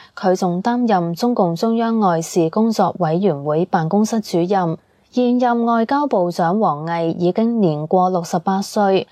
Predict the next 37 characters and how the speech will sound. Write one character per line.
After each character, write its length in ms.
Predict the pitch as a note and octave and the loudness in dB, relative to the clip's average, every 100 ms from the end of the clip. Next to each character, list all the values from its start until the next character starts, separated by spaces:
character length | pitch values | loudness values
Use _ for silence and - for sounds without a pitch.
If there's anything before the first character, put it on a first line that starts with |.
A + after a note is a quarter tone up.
| - _ | -16 _
大 220 | G#3 F#3 | 0 0
概 260 | F#3+ - G3+ | 0 0 2
亦 160 | F#3+ | 2
將 380 | E3+ - A#3+ B3 | 0 0 0 0
跟 240 | A#3+ A#3+ B3 | 0 0 0
住 180 | G3+ F3 | 0 2
楊 280 | E3+ D3 | 0 -2
潔 160 | D3+ F#3+ | 0 0
篪 240 | - - | 0 -2
一 140 | A3+ C#3 | 0 0
齊 440 | A3 A3 F#3 D3+ | -2 0 0 2
離 240 | D3 D3 D#3+ | 2 0 2
任。 280 | F3 E3+ E3 _ _ - | 2 0 -4 _ _ 0
文 200 | F3+ D#3+ | 2 2
章 300 | B3+ C4 C4 | 2 2 2
話， 260 | G#3 F3 | 2 2
即 180 | - - | -2 -2
使 220 | A#3+ - | 0 0
好 180 | G#3+ G3+ | 0 0
多 200 | G#3+ A#3 | 0 0
人 260 | G#3+ E3 D3+ | 2 0 0
認 200 | F3 F3 | 0 2
為 280 | E3+ D3+ D3+ | 2 0 -2
喺 240 | - F3 | -4 0
目 160 | A3 F#3 | 0 -2
前 320 | - - D3+ | -4 -4 -4
中 180 | D3 A#3 | -2 0
美 180 | A3 E3+ | 2 2
形 220 | F3 D3 | 2 -2
勢 260 | D3+ F#3 F3+ | -2 -2 -2
下， 360 | F#3 F3 E3+ - - - - | 2 2 2 -2 -20 -10 0
王 320 | F3 D#3 E3 | 0 0 -2
毅 240 | F3+ F3+ | 0 0
應 180 | A3 B3 | 0 0
該 220 | A#3+ A#3+ | 0 0
繼 80 | A#3 E3+ E3 | 0 2 2
續 140 | E3+ | 0